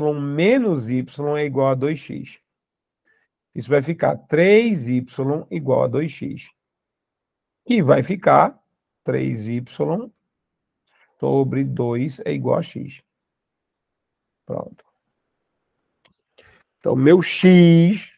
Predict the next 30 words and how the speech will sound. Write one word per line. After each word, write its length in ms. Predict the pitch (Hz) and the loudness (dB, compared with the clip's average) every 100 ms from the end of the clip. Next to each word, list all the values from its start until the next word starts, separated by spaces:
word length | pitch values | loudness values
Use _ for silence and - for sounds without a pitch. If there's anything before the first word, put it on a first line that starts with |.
| _ _ _ _ _ _ _ _ | _ _ _ _ _ _ _ _
meu 300 | 127 160 247 | -6 -4 -4
x 460 | - 131 127 117 | -6 -4 -2 -2
é 100 | 143 | -2
igual 380 | 151 127 123 127 | -2 -2 0 0
a 80 | 120 | -2
três 560 | - 131 143 160 117 | -6 -4 -4 -4 -6
y 580 | 107 117 120 - 135 139 | -8 -10 -12 -10 -8 -8
sobre 340 | 131 131 131 151 | -8 -10 -8 -8
dois. 440 | 123 - - _ _ _ _ _ _ _ _ _ _ _ _ _ _ _ _ _ _ _ _ _ _ - | -8 -10 -14 _ _ _ _ _ _ _ _ _ _ _ _ _ _ _ _ _ _ _ _ _ _ 2
Agora 640 | 185 180 147 190 277 262 | 4 4 6 8 8 6
que 80 | 170 | 4
descobri 440 | - 165 143 147 | 0 0 2 2
o 60 | 143 | 2
meu 480 | 151 170 233 240 139 | 2 6 8 8 4
x, 760 | - 135 131 127 160 - - _ - | -8 -8 -6 -6 -8 -16 -20 _ -6
eu 140 | 185 180 | 0 0
vou 240 | 139 175 | 0 -2
pegar 420 | - 190 156 156 | 0 0 0 0
o 40 | 196 | -2
meu 340 | 190 190 247 | 0 2 2
x 320 | 226 185 190 | -2 -10 -8
e 60 | 185 | -6
aplicar 400 | 190 202 165 185 | -6 -8 -6 -4
na 160 | 220 220 | -2 4
outra, 520 | 190 185 139 - - | 4 4 0 -18 -18
né? 320 | 135 147 190 196 _ _ - | -10 -8 -8 -12 _ _ -8
A 160 | 139 | 0
outra 320 | 151 185 190 | 0 0 -4
diz 160 | 175 180 | -6 -6
assim, 520 | 214 196 - 131 131 | -6 -8 -10 -12 -14